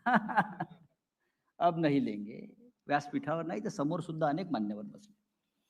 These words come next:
मगाशी आपण नावं घेतली सगळ्यांची.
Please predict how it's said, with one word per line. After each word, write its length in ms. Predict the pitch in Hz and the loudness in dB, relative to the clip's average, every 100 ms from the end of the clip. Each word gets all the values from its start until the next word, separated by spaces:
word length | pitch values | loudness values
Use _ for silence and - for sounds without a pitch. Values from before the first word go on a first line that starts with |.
| _ - | _ -2
मगाशी 760 | 123 123 131 143 127 - - - _ _ _ _ - | 2 4 2 2 2 0 -12 -18 _ _ _ _ -6
आपण 260 | 117 139 131 | -6 4 4
नावं 240 | 117 131 139 | 6 2 0
घेतली 280 | 131 143 | 0 -2
सगळ्यांची. 800 | 143 120 123 120 117 104 - - | -2 -2 0 -2 -2 -6 -8 -16